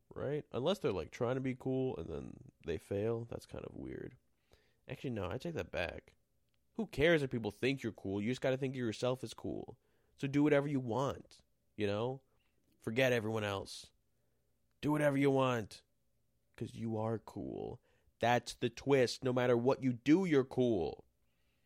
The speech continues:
Got it? All right.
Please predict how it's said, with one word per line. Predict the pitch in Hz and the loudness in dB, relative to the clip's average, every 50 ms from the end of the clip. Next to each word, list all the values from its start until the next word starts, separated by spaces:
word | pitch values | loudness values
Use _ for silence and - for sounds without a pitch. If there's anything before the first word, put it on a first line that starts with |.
| _ _ _ _ _ _ _ _ _ _ _ _ _ _ _ _ - - - - - 92 | _ _ _ _ _ _ _ _ _ _ _ _ _ _ _ _ -20 -20 -20 -20 -8 -2
Got | - 127 135 147 160 170 | 2 4 6 6 6 6
it? | 180 175 - - - - - _ _ _ _ _ _ _ _ _ - | 4 2 0 -6 -20 -20 -20 _ _ _ _ _ _ _ _ _ -4
All | 101 104 110 | -2 0 2
right. | 107 107 101 95 85 - - - - | 2 2 2 2 0 -2 -6 -12 -20